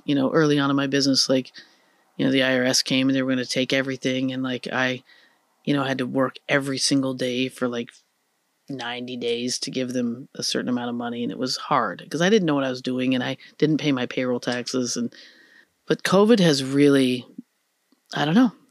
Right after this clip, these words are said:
I don't wanna die and I don't want people to be dying of it. But it's been a real opportunity for me to, um, it caused me to have to slow down, close my restaurant. I'd never closed. I didn't, I never closed ever, you know, and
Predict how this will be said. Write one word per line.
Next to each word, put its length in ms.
I 100
don't 160
wanna 160
die 400
and 140
I 60
don't 120
want 140
people 220
to 60
be 100
dying 500
of 120
it. 200
But 120
it's 140
been 140
a 60
real 140
opportunity 540
for 140
me 340
to, 360
um, 260
it 80
caused 300
me 100
to 60
have 120
to 80
slow 220
down, 300
close 380
my 160
restaurant. 400
I'd 140
never 220
closed. 380
I 80
didn't, 240
I 60
never 160
closed 300
ever, 300
you 140
know, 220
and 640